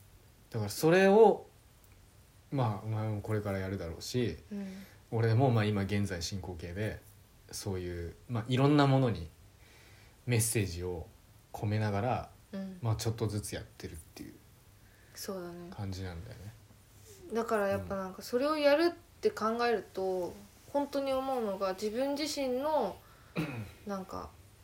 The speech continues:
Speaker 2: 歩幅っていうのをやっぱり大きくしていかないといけないって思う、やっぱ。
Speaker 1: うん。
Speaker 2: 自由であるし、その、何でも突き進んでいけるんだけど、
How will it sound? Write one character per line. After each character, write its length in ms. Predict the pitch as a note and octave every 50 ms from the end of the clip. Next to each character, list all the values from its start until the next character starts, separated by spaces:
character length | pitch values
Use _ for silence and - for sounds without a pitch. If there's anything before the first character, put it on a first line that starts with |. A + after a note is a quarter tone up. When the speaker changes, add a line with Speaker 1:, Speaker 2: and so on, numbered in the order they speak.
| - - - - - - - - - - - - - - - - - - - - _ - - - -
Speaker 2:
歩 200 | - - G3+ F#3
幅 320 | F3+ G3 G3+ G3 G3+ A3+
っ 120 | A3+ - -
て 100 | - F#3+
い 40 | F3+
う 40 |
の 80 | F3 F3
を 40 | E3+
や 80 | E3+
っ 40 | E3 -
ぱ 80 | - G3
り 60 | F#3 -
大 140 | - G#3 G3+
き 160 | - - A3+
く 120 | - -
し 120 | F#3 - -
て 100 | - F3
い 40 | E3
か 140 | - E3+
な 140 | E3+ F#3 G#3
い 100 | A3+ A3+ - - - - - - - -
と 100 | A3+ G#3
い 60 | G3+
け 160 | - G#3+ G#3
な 140 | G#3+ B3+ C#4+
い 80 | D4 D4
っ 40 | - - - - - - -
て 80 | - C4
思 320 | A3 G3 F#3+ F#3 F#3 E3
う、 60 | D#3
や 80 | D#3 D3
っ 40 | - - -
ぱ。 140 | - - - - - - -
Speaker 1:
う 40 |
ん。 60 | G#2 G2 F#2 F2 E2 - - - - - - - - - - -
Speaker 2:
自 180 | A#3 A#3+ C4+ E4
由 220 | F4+ E4+ D4+ B3
で 260 | A3+ A3 G#3 G3+ - - - - - - - - -
あ 140 | A3 A3 G#3+
る 140 | G#3 G3+
し、 560 | G3 - - - C4+ C#4 C4 B3 G#3+ F#3+ G3 - - - - - - - - - - - - - - -
そ 140 | - G3+
の、 200 | F#3+ F#3+ F#3+ F#3
何 300 | F3+ G3+ A3+ A#3+ B3 B3+
で 100 | A#3+ B3+
も 300 | B3+ B3+ B3+ B3+ A#3+ - - - - - - - -
突 160 | - - A3+
き 120 | A3 B3 A3+
進 300 | A3+ A3+ A3+ - B3 B3
ん 80 | A#3
で 60 | F#3+ E3+
い 60 | E3+
け 180 | - - F#3
る 100 | F3 F3+
ん 80 | F3+ F3
だ 80 | D#3+ D3
け 160 | - E3+ E3+
ど、 260 | - - - - -